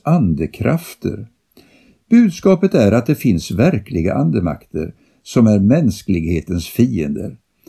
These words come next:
Det går inte att komma ifrån dessa aspekter av de bibliska texterna, hur frånstötande de än ter sig för många av oss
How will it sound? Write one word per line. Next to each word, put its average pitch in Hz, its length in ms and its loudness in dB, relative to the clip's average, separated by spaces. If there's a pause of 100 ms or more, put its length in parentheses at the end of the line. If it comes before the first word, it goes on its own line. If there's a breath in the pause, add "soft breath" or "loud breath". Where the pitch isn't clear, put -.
(200 soft breath)
Det 175 140 2
går 147 220 4
inte 196 180 4
att 113 100 -2
komma 127 260 2
ifrån 190 380 0
dessa 139 340 0
aspekter - 800 -8 (520 soft breath)
av 127 180 2
de 127 120 4
bibliska 87 640 0
texterna, 85 680 -6 (340 soft breath)
hur 185 300 4
frånstötande 107 1200 0
de 151 180 0
än 104 200 0
ter 85 320 0
sig 190 380 -2
för 185 120 -2
många 156 320 0
av 78 320 -2
oss - 320 -6